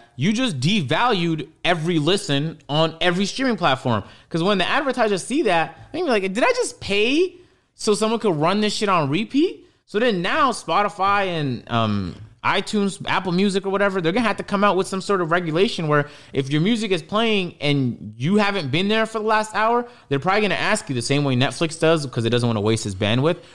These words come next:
"Are you still there?" before it keeps playing more shit. They're gonna have to come up with something, because if everybody thinks that you can game the system, then the system i-, isn't worth anything anymore. And so Justin Bieber fucked the bag up for a whole lot of people.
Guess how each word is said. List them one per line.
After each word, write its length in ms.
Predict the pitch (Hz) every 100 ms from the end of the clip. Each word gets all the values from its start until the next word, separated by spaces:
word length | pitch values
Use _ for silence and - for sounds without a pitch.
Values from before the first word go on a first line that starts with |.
| -
"Are 100 | -
you 140 | 113 131
still 260 | - 123
there?" 300 | 123 123 123
before 280 | 95 98 123
it 80 | 110
keeps 200 | - 117
playing 300 | - 120 113
more 180 | 113 107
shit. 320 | - 120 - - - _ _ -
They're 100 | 190
gonna 140 | 269
have 100 | 233
to 60 | 220
come 120 | 226
up 100 | 226
with 120 | 175
something, 320 | - 233 208
because 340 | 165 175 151 - - _ _ -
if 220 | 202 - -
everybody 540 | 214 285 247 285 254
thinks 320 | - 196 214
that 120 | -
you 140 | 160 175
can 180 | 156 127
game 240 | 139 175
the 80 | 156
system, 540 | - 180 - 220 240 - _ _
then 400 | 123 185 165 127
the 100 | 123
system 400 | 123 196 - 202
i-, 80 | 190 -
isn't 300 | 175 165 117
worth 300 | 120 170 160
anything 340 | 143 120 113
anymore. 360 | 104 101 101 92 - - - -
And 120 | 175
so 120 | 226
Justin 260 | 185 277 359
Bieber 180 | 381 220
fucked 300 | - 233 -
the 80 | 160
bag 340 | 170 226 196
up 160 | 185 165
for 100 | 175
a 80 |
whole 220 | 165 190 202
lot 180 | 208
of 80 | 196
people. 380 | - 349 139 101